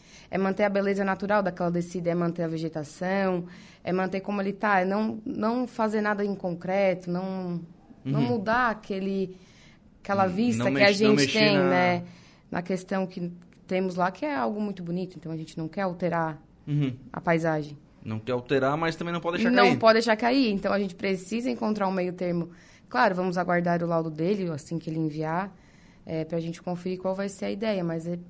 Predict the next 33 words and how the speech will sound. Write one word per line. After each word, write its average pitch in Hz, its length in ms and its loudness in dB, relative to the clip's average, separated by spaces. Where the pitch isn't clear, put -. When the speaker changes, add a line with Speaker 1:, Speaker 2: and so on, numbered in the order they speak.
Speaker 1:
preliminarmente 196 960 -2
seria 196 460 -6
isso. 175 380 -8
Speaker 2:
Hum. 120 100 -8
Por 240 200 4
cima, 156 380 -2
porque - 160 -4
ali 156 140 0
tem, 139 360 0
de 123 120 -6
um 143 80 0
lado 120 200 -2
tem 123 140 -6
residências 139 1040 -4
e 120 60 -10
do 123 160 -4
outro 143 260 -4
lado 143 360 -2
tem 180 760 -4
o 190 60 -6
Speaker 1:
O 190 100 -2
Speaker 2:
hotel. 202 400 6
Speaker 1:
hotel, 190 60 -6
aham. 180 220 0
Speaker 2:
O - 60 -2
hotel 147 400 2
ali, 123 200 0
a 123 60 0
estrutura 117 500 -8
do, 104 540 -6
do 101 100 -8
bistrô, 104 680 -4
enfim. 123 420 -4